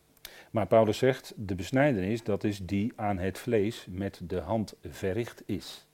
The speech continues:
En dat zegt hij niet voor niks hier natuurlijk. Natuurlijk door de Heilige Geest geleid heeft hij dat zo geschreven.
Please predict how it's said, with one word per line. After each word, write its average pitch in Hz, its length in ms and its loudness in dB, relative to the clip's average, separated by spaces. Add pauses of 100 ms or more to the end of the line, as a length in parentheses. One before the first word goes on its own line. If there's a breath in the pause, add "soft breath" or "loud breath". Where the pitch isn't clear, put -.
(280 soft breath)
En 98 100 -6
dat 98 100 -2
zegt - 200 -2
hij 107 100 -2
niet 110 120 -4
voor 104 120 -6
niks 101 200 -4
hier 85 160 -4
natuurlijk. 82 500 -8 (1700 loud breath)
Natuurlijk 101 560 4
door 101 120 6
de 98 60 2
Heilige 98 340 4
Geest 117 280 2
geleid 87 340 0
heeft 90 220 -4
hij 87 80 -4
dat 85 140 -4
zo 85 220 -2
geschreven. 110 800 2